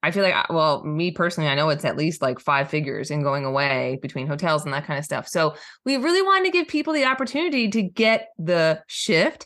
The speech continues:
<laughs> um, without needing to fly away and, like, spend a fortune. And we wanted to bring it here. So that's, that was kind of the spark of it all. But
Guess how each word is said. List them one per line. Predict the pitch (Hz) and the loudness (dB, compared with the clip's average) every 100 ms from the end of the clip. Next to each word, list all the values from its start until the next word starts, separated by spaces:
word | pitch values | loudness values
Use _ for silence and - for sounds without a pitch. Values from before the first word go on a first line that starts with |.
| - | -4
<laughs> | - - - - - - 415 370 - - 427 403 330 - | -4 -4 -4 -4 -4 -2 0 0 -8 -12 -10 -6 -8 -2
um, | 226 233 226 208 196 202 | 4 6 6 4 2 2
without | 233 247 247 247 | 2 4 4 2
needing | 233 226 226 214 | 0 -2 -2 -2
to | 233 220 220 | 0 0 0
fly | - 214 226 247 208 | 0 2 4 6 4
away | - 202 220 | 4 2 2
and, | 202 | 2
like, | 180 180 | -2 -6
spend | - 202 196 | -2 0 0
a | |
fortune. | 190 180 208 226 170 147 139 160 | -2 -2 -2 0 0 2 0 -2
And | 170 | 0
we | 180 | 2
wanted | 180 180 | 2 2
to | |
bring | 170 175 | 2 2
it | 160 | 2
here. | 190 170 117 | 2 2 0
So | 156 202 185 | -2 2 2
that's, | 175 233 359 - - - | 4 2 0 -8 -16 0
that | 302 | 2
was | 403 403 | 2 0
kind | 403 | 0
of | 370 | 0
the | 311 | 0
spark | - 226 247 | 0 0 2
of | 202 | 2
it | |
all. | 175 165 | 2 2
But | 190 | 2